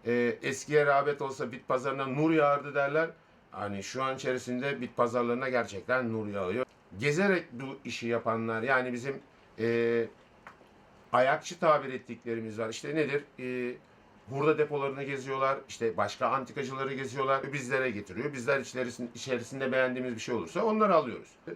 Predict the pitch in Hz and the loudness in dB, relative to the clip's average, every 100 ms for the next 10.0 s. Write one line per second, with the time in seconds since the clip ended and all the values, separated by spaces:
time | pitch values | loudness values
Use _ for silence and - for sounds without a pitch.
0 | - 151 175 165 165 170 170 160 165 160 | -6 -2 0 0 0 -2 -2 -2 4 6
1 | 160 160 165 170 147 127 180 220 - - | 4 0 0 0 0 -4 -6 -6 -8 -20
2 | - - 127 127 165 180 175 131 123 98 | -20 -8 -4 2 4 6 4 2 -2 -2
3 | - 76 - - - - 131 139 139 170 | -4 -18 -20 -20 -20 -12 -2 0 4 6
4 | 185 180 175 190 190 160 175 175 180 190 | 4 4 4 4 4 -4 -2 -2 -2 -4
5 | 147 151 165 170 160 147 165 185 185 143 | 2 2 4 -2 2 2 2 0 -2 -4
6 | 135 123 120 117 135 185 156 160 - - | -4 -4 -2 -2 0 2 2 0 -10 -20
7 | - - 208 196 170 - 190 202 147 117 | -20 -6 2 2 0 2 2 4 0 -8
8 | - 190 190 208 196 190 - - 180 185 | -4 -4 -2 0 2 0 -6 -16 -4 0
9 | 175 127 113 160 208 196 190 196 202 | 2 0 -2 -2 2 2 2 -2 -2